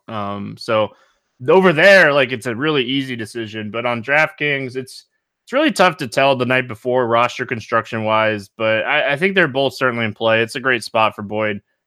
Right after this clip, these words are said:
And like you mentioned, it, they're at home. <laughs> So, you know, Miami being on the road, they're gonna have another, um,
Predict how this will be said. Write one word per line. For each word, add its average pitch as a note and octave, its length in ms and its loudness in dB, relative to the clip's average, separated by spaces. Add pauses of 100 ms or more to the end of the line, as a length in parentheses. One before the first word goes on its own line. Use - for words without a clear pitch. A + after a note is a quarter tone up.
(120)
And C3+ 100 -8
like E3 140 0
you D3 160 -2
mentioned, C#3+ 400 0
it, A2+ 200 -4
they're C3 140 4
at C3+ 140 6
home. C#3 380 4
<laughs> - 80 -10
So, B2+ 420 4 (580)
you C#3+ 100 -2
know, A#2 460 2 (160)
Miami D3+ 320 2
being D#3 220 0
on D3+ 80 -2
the C#3 80 -2
road, D3 260 2
they're C#3 80 -2
gonna C3+ 140 0
have C3+ 120 0
another, B2+ 600 -2
um, A2+ 440 -2